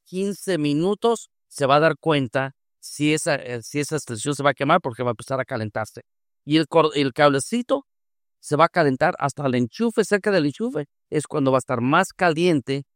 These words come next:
porque ahí tiene toda la sobrecarga. Entonces, si usted lo toca ya cuando cerca del enchufe y ya está en un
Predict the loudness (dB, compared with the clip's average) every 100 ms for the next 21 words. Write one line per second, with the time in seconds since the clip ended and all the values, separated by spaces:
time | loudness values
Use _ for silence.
0 | _ _ -6 -4 0 0 0 0 -2 0
1 | -2 -2 -2 0 0 -2 -4 -6 -6 -4
2 | -6 -6 -10 _ _ _ _ _ 0 0
3 | 0 -4 -8 0 0 2 2 2 2 2
4 | 0 -2 -6 -4 -2 0 0 0 0 -4
5 | -2 -4 _ _ _ 2 4 4 2 2
6 | 4